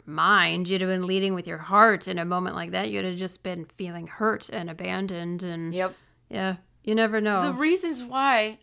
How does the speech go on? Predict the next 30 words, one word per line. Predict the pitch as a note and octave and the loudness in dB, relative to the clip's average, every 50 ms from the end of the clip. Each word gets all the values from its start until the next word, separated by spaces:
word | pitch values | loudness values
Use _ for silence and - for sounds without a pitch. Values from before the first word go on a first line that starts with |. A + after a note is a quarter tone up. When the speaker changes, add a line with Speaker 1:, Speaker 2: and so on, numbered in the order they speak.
| _ _ | _ _
Speaker 2:
I | G#3 A3 A#3+ | 0 0 0
think | A#3 - - C4 B3 A#3 - | -2 -4 -6 -8 -8 -8 -6
that | - G#3+ G3+ - - _ _ _ - | -6 -6 -6 -8 -12 _ _ _ 0
Obi-Wan | G#3 G#3 G#3+ A3+ G3+ G3+ G3+ F#3+ F#3 F3 | 0 2 0 0 0 0 0 0 0 -2
wouldn't | E3 G3 G#3 - G#3+ G3+ F#3 | -4 -4 -4 -4 -8 -10 -8
have | F#3 F3+ D#3+ | -8 -8 -8
abandoned | E3+ D#3+ - _ E3+ D#3+ D#3 D3+ D3+ D3+ D3+ - D#3+ - _ _ _ _ _ _ | -8 -12 -12 _ -8 -6 -6 -4 -4 -6 -6 -8 -12 -18 _ _ _ _ _ _
his | _ - F#3 E3+ | _ -6 -6 -6
son | - - F#3 F3 D#3+ | -4 -6 -6 -6 -6
or | D#3 D3 | -6 -6
daughter | D3 C#3+ C3+ C#3 C#3 - | -4 -4 -4 -4 -4 -6
is | - E3+ E3+ | -6 -8 -8
because | - F#3 - G3+ F#3 F3+ E3 - _ _ _ _ _ _ _ _ _ _ _ _ _ _ _ _ _ _ _ _ _ _ _ _ _ _ _ - | -10 -8 -2 -2 -2 -2 -2 -8 _ _ _ _ _ _ _ _ _ _ _ _ _ _ _ _ _ _ _ _ _ _ _ _ _ _ _ -16
Luke | F3+ F3+ G3 B3 D4+ F4 F#4 F#4 - - _ | -14 -4 2 4 6 6 6 4 0 -12 _
wasn't | E3+ F3+ G#3 B3 C4 A#3+ B3+ A3+ - _ | -8 -2 0 0 0 0 -2 -6 -8 _
even | G3 A3+ B3 G#3+ A3+ A3 G3+ G3 F#3 - _ _ _ _ - - - _ _ _ _ _ | -4 -4 -4 -2 -2 -2 -2 -4 -8 -12 _ _ _ _ -14 -14 -14 _ _ _ _ _
any | A#3 C4 C4 C4+ C4+ | -4 -2 0 0 -2
way | A#3+ F#3 G3 G#3 G#3+ G#3+ G#3 | -2 0 2 4 4 4 2
connected, | G#3 - - F#3+ F#3 F#3+ G3+ G#3 - F#3+ F3 - - | 0 -4 -8 -4 -2 -2 -4 -2 -4 -6 -6 -6 -6
and | - F3 | -10 -10
he | E3 - G#3+ A3+ | -10 -8 -8 -8
didn't | F#3 A3 A3+ - - F#3+ - - | -4 -4 -4 -4 -4 -10 -8 -10
abandon | F#3 E3 D#3 F#3 F#3 F#3 F#3 E3 F3 E3+ E3 D#3+ - _ _ _ _ _ _ _ | -10 -6 -4 -2 -2 -2 -2 -2 -4 -6 -6 -8 -10 _ _ _ _ _ _ _
that | - D3 D#3 E3 E3 - - | -12 -2 2 2 2 2 2
child, | - - F#3 D#3+ D3+ D#3 D#3 D3+ - - _ | -2 -4 -2 0 0 0 -2 -4 -6 -8 _
and | - F#3 | -4 -4
it | F#3 - | -4 -2
was | E3 E3+ D#3 | -4 -6 -6
the | - F3 | -8 -10
child | D3 - - G3+ G3 F#3+ F#3 F#3+ F#3 F#3 | -10 -8 0 4 6 8 8 6 6 2